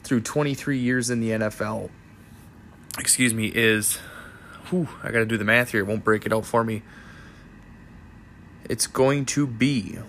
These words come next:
win-loss as the Kansas City head coach. Not gonna tell me. It's just gonna tell me win percentage. My apologies. There it was. I found it. I just had to scroll up a little bit.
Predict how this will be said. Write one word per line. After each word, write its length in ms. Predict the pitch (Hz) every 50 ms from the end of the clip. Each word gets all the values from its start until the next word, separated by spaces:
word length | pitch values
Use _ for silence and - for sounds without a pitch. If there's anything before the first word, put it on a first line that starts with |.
| -
win-loss 1000 | 120 - 110 123 131 139 127 120 117 117 120 107 - - - - - - - - - - - - - - - - - - - - - - - - - -
as 220 | - 120 117 107
the 80 | 110 107
Kansas 380 | - - 123 131 127 123 -
City 420 | - 135 127 120 120 117 117 120 110 - - - - - - - - - - - - - - -
head 260 | - 123 123 120 -
coach. 500 | - 117 117 117 - - - - - - - - - - - - - - - - - - - - - - - - - - - - - - - - - - - - -
Not 380 | - 92 95 101 101 - -
gonna 180 | 110 117 117 110
tell 200 | 110 123 127 147
me. 120 | 131 92 95
It's 220 | 95 - - -
just 200 | - 104 - -
gonna 160 | 110 104 104
tell 160 | 101 - 110 110
me 120 | 113 113
win 220 | 110 123 135 143
percentage. 560 | 131 - 104 98 - 95 101 101 95 - - - - - - - - - - - - - - _ - - - - - - - - - -
My 180 | - 156 143 117
apologies. 420 | 98 - 101 98 98 92 101 101
There 100 | 113 104
it 60 | 101 92
was. 200 | 98 101 98 98
I 60 | 101
found 300 | - - 104 95 90 90
it. 80 | 92
I 120 | 98 107 95
just 140 | 92 - -
had 80 | 92
to 80 | - -
scroll 320 | - - 101 95 87 92
up 140 | 92 90 -
a 20 |
little 180 | 85 80 80 82
bit. 220 | - 85 82 -